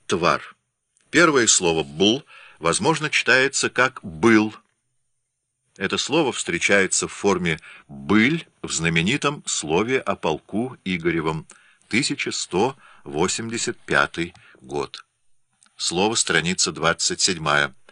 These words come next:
Мелиоранский, том первый, страницы двести восемьдесят пятая, двести восемьдесят шестая. Его значение соответствует слову «бойл», употреблявшемуся дунайскими булгарами,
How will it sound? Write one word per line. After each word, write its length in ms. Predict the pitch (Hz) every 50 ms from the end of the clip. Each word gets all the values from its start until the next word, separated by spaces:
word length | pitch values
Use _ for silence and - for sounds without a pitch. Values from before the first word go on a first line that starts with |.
| - _ - - - _ _
Мелиоранский, 840 | - 87 98 101 98 98 95 92 87 90 87 90 90 - - - 95 87
том 240 | - - 80 76
первый, 340 | - - 98 113 117 117 123
страницы 600 | - - - 85 82 80 80 78 71 - - 78
двести 400 | 73 69 78 82 76 - - 76
восемьдесят 580 | 71 76 71 69 - 78 73 69 71 - - -
пятая, 400 | _ - 107 123 127 131 123 113
двести 400 | 107 87 76 82 85 - - -
восемьдесят 640 | 80 76 76 76 - 87 80 78 78 - - 82 - - - - - - -
шестая. 680 | - - 82 - - - - 73 69 69 67 - - _ _ _ _ _ _ _ _ _ _ _ _ _ _ _ _ _ _ _ _ _ _ _ - - - - - - - - - - - - _
Его 240 | - - 120 156 165
значение 560 | - 147 151 143 - - 160 160 156 151 147
соответствует 760 | 135 - 131 117 - 123 131 131 - - - 120 117 117 113
слову 420 | - - - 98 110 110 110 110 104
«бойл», 640 | 87 - 98 104 117 113 95 82 76 69 65 64 - _ _ _ - - - - - - -
употреблявшемуся 1200 | - 82 - 98 90 - 87 85 78 92 95 98 - - 98 90 90 87 - - 92 85 82 82 - -
дунайскими 720 | 82 87 87 87 87 85 78 - - - 85 80 78 71
булгарами, 640 | 67 80 80 76 78 87 85 80 73 67 67 64